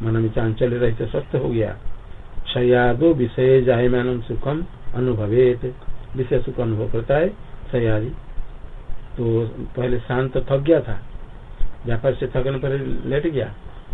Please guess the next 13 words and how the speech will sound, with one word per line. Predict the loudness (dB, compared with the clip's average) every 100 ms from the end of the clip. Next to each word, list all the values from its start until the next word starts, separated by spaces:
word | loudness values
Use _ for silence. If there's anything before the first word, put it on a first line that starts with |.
| -6 -6
वो | -8 -4
थकावट | -2 0 0
दूर | -2 0 2
होता | 2 2
है, | 0
थोड़े | 0 -2 -2
थोड़े | -2 -4
दुख | -4 -2 -2
अपन | -2 -4
होते | -4 -4 -4
हैं | -4 -4
व्यापार | -4 0 0 0
जनित, | -2 0 0